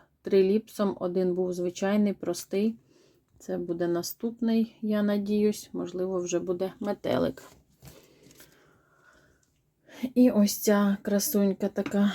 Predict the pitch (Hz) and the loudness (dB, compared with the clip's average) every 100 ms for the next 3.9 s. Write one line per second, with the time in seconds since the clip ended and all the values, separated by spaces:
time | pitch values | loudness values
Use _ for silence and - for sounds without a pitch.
0 | - - - - - 202 185 196 220 226 | -2 -14 -18 -20 -10 -6 0 2 4 4
1 | 196 196 - - 202 214 - 233 220 - | 2 0 -6 -8 -6 -6 -2 0 0 -2
2 | - _ _ _ _ _ _ 196 202 - | -16 _ _ _ _ _ _ -8 -6 -4
3 | 208 - 202 196 202 202 202 208 | -6 0 2 2 2 2 2 2